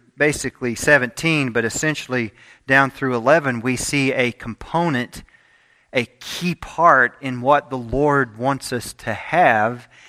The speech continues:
in order to bear fruit. This verse specifically in John fifteen, verse eleven says, "These things I have spoken to you, that my joy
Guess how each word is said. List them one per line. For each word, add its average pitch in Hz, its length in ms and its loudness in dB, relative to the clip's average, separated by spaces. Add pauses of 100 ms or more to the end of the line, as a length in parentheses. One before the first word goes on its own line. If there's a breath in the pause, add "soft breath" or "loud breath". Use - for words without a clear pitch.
(120 soft breath)
in 123 200 -2
order 127 640 0 (240 soft breath)
to 131 100 -2
bear 113 300 2
fruit. - 560 -2 (500 loud breath)
This 131 200 0
verse 165 360 4
specifically 131 1080 0
in 117 160 -4
John 139 260 4
fifteen, 143 480 -2
verse 135 240 0
eleven 143 380 2
says, 123 480 2 (440 loud breath)
"These 170 240 0
things 160 300 2
I 147 140 6
have 135 200 2
spoken 170 520 -2
to 117 80 -6
you, 123 400 -4 (240 loud breath)
that 135 180 2
my 131 240 4
joy 131 840 2